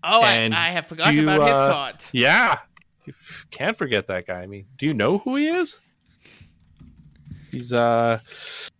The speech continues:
Speaker 2: got a "Do you know who I am?"
Speaker 1: Yes, uh, which
Speaker 2: With
Speaker 1: is a three power long throw of size four less.
Speaker 2: The size four,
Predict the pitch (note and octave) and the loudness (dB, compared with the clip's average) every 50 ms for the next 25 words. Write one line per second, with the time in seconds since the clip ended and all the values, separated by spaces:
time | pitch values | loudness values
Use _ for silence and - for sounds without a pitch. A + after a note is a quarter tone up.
0 | _ _ _ _ _ - - D#3 D3+ D3 C#3 C3 B2 - D#3 D3+ D3 C#3 D3 D#3 | _ _ _ _ _ -4 -2 0 2 2 2 0 0 -2 -2 0 0 2 2 2
1 | D#3+ D#3 D3+ D#3+ D#3 C#3+ C3+ C#3 D#3+ F3 F3+ G#3 D#3 G#2+ G#2 G#2 - _ _ _ | 2 2 2 2 2 2 2 2 0 0 0 0 0 -2 -4 -6 -10 _ _ _
2 | - - - - - - _ _ _ _ - - - - - - - - - - | -20 -20 -18 -18 -18 -20 _ _ _ _ -20 -20 -20 -20 -20 -20 -20 -20 -20 -18
3 | - F3 E3 D#3 D3+ D3 D3+ D3 D3+ D3 D#3+ E3+ E3 B2 A#2 A2+ E3+ F3 E3+ E3 | -12 -8 -6 -4 -4 -4 -4 -4 -6 -8 -8 -8 -6 -2 0 0 0 0 -2 -4
4 | D#3+ D3+ D3+ D#3 D3+ D3 _ _ _ - F3 E3 E3 E3 D#3+ - - - E3 F#3+ | -4 -4 -6 -6 -6 -8 _ _ _ -14 -10 -8 -8 -8 -8 -10 -10 -10 -8 -6
5 | A3+ A#3+ - - G3 F#3+ G#3 G#3 G3+ G3 F#3+ F#3 E3+ - - D#3 D3+ D3 D3 E3 | -6 -8 -6 -4 -2 -2 0 0 0 0 0 -2 -4 -8 -14 -16 -10 -4 0 2
6 | F#3+ G#3+ A3 A3+ A#3 A#3 A3+ A3 - - - D#3+ D#3+ F#3+ A3+ A3+ G3+ E3 C#3+ C#3 | 2 4 2 0 -2 -6 -10 -14 -12 -12 -12 -6 -2 0 0 2 2 0 0 -2
7 | C#3 - - - F3 E3 E3 D3 - - F3+ F#3 F#3+ F3 D#3 D3 D#3 F#3+ D#3+ - | -6 -8 -6 -4 -4 -4 -4 -6 -8 -8 -6 -6 -4 -4 -4 -2 -2 -2 0 0
8 | C3 A2 - - - - B2+ A#2+ C3 B2 - - - C3+ B2+ G#2+ | 0 0 0 -2 -2 -2 -2 -2 -2 -4 -4 -4 -2 -2 -2 -2